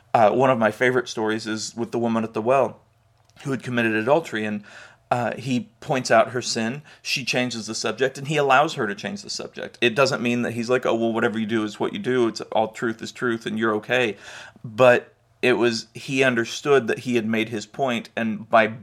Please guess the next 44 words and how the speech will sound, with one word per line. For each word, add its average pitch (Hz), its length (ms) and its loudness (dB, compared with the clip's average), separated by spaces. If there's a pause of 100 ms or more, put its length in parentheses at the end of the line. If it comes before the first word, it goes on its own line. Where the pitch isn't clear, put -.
(360)
treating 131 400 -6
her 123 160 -2
like 107 180 0
a 98 60 -8
person 113 640 -6 (200)
and 123 160 -4
not 107 140 6
a 98 80 4
case, 120 460 -6
by 107 120 -2
treating 120 360 -6
her 123 120 -2
like 117 200 -2
a 107 40 -2
person 120 480 -6
and 110 140 -4
not 110 140 0
a 107 60 -4
number, 113 360 -4
by 104 120 -4
treating 117 340 -8
her 113 100 -4
like 110 160 -4
a - 60 -12
person 120 480 -6 (320)
and 123 160 -4
not 113 160 2
a - 20 -8
sin, 117 640 -4 (880)
he 135 120 -2
was 131 160 2
showing 135 580 4
that - 100 -2
she - 180 -2
had 113 240 2
value. 123 320 4
He 120 140 -2
was 123 100 -2
showing 123 560 0 (360)
that 127 140 8
she 123 200 2
mattered, 117 560 6
and 117 180 2
that 117 200 -2